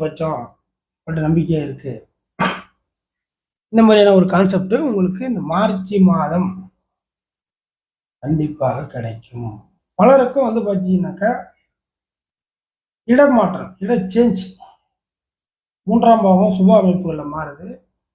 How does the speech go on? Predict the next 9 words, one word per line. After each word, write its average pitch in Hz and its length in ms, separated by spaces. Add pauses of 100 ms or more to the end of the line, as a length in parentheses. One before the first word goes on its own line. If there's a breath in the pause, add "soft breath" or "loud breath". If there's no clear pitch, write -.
(420)
சனியும் 226 360
மூணுல 226 280
வரப்போகுது 143 460 (800)
அப்படிங்கிறதுனால 170 500 (120)
ஒரு 196 120 (160)
இடத்த 247 300 (120)
மாத்தலாம், 185 460 (1120)
இல்ல 220 120 (120)
ஒரு 202 80